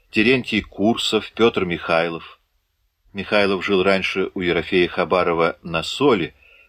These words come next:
при Усть-Куте. Появился в Нижнеколымском зимовье и трудник Сергиевой Лавры Анисим Костромин, добывавший моржовую кость для монастырской казны.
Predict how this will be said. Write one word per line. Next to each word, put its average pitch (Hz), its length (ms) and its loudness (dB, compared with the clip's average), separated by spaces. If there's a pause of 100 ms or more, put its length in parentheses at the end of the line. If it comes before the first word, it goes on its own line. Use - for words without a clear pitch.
при 85 220 -4
Усть-Куте. - 800 -10 (1400)
Появился 151 760 2
в 95 120 -6
Нижнеколымском 123 840 0
зимовье 104 640 2 (400)
и 113 420 4 (240)
трудник 117 840 0 (100)
Сергиевой 90 840 2
Лавры 98 540 -2 (300)
Анисим 123 640 -2
Костромин, 104 840 -2 (480)
добывавший 92 640 0
моржовую 85 560 0
кость - 520 -2 (120)
для 85 240 -2
монастырской 90 800 -6
казны. 76 560 -6